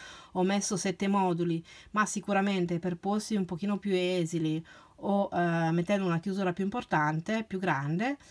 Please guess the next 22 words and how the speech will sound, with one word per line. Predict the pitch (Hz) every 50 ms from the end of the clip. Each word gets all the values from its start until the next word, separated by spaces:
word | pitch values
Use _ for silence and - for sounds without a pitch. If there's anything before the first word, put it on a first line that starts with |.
| - - - -
eh, | - - 180 175 175 170 170 175
basteranno | 196 226 226 - 247 185 165 170 180 180
sicuramente | 175 208 185 196 185 170 160 160 165 156 160 160
anche | - 160 165 165 175
sei | 160 - - 170 160
moduli | 165 160 151 151 151 160 165 160
soltanto. | 151 - 160 160 - 147 131 139 147 151 143 - 156 151 147 151 - - _ _ _ _ _ _ _ _ _ _ _ - -
Guardate | - 165 156 151 156 180
quanto | 175 156 151 160 165
è | 160
bello. | 156 147 151 143 143 151 151 151 156 - _ _ _ _ _ _ _ _ _ _ _ _ _ - - - - - - - - _ _
Eh, | - 180 175 170 170 165 165 170
tra | - 254
l'altro, | 254 247 - - 175 175 - - 349 359
come | - - 208 196 185
è | 170
successo | - 196 170 - 208 196 - - - 185 175 165 165 165
per | - 196 185
il | 185 175 170 170 165
bracciale | 160 165 175 - 214 202 196 190
Calì, | - 254 247 190 202 262
chiaramente | - - 208 175 160 165 170 185 196 190 202 185 170 160